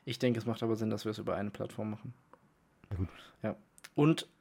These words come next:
Speaker 1: bei mir nur unter Vorbehalt Donnerstagabend, weil ich noch nicht genau weiß, was ich nächste Woche arbeite. Also nicht <laughs> was, aber wie,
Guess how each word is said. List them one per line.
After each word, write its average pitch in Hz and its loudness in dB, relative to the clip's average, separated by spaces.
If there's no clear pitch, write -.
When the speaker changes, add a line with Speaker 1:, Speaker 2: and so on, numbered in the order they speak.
Speaker 1:
bei 127 8
mir 131 8
nur 131 8
unter 120 4
Vorbehalt 110 6
Donnerstagabend, 113 0
weil 110 0
ich - -6
noch 110 -2
nicht 104 -6
genau 110 0
weiß, 104 -2
was 107 -4
ich 113 -6
nächste 107 -4
Woche 101 -6
arbeite. 104 -4
Also 90 -6
nicht 101 -6
<laughs> - -6
was, - -4
aber 110 -6
wie, 117 0